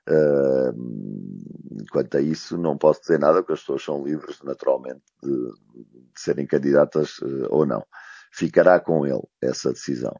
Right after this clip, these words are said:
Eh, diria que o candidato em si é muito dif-, eles, apesar de serem irmãos, não têm a mesma capacidade para gerir o município. E essa é que é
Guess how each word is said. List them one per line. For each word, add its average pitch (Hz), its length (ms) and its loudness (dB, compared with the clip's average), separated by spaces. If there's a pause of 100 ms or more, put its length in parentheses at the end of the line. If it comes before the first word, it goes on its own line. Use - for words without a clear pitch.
(480)
Eh, 80 240 2
diria 98 580 6
que 95 440 4
o 87 100 -2
candidato 92 600 4
em 87 80 0
si 107 280 -2
é 107 60 6
muito 107 260 -4
dif-, 107 260 -2
eles, 92 280 4
apesar 95 340 6
de - 80 -4
serem 90 260 4
irmãos, 87 440 2
não 107 100 -2
têm 107 240 2
a 101 60 -2
mesma 107 260 -2
capacidade 110 600 2
para 117 80 -2
gerir 110 240 0
o 117 60 0
município. 120 580 -10
E 53 60 -10
essa 57 220 -8
é 64 80 -6
que - 120 -8
é 69 520 -2